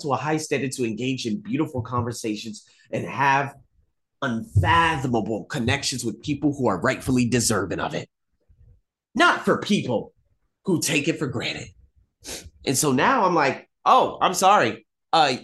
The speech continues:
you want a consultation? Here goes the link. Here goes the calendar. You book it. See you then.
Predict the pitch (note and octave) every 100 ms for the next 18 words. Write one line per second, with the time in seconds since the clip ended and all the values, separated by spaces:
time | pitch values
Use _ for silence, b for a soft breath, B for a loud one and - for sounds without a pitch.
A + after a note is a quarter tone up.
0 | - A2+ F3+ A3+ F3 G3+ G3+ F#3 G3 A3
1 | A#3+ C#4+ - - _ _ _ _ - A3+
2 | G#3 G3 - D#3 C#3 F#2+ - G3+ A3 A3
3 | G#3 F3 E3+ D3+ D3 C3+ B2 F3+ C#3+ C#3
4 | - C3 - - - B2+ A#2+ G2 E2+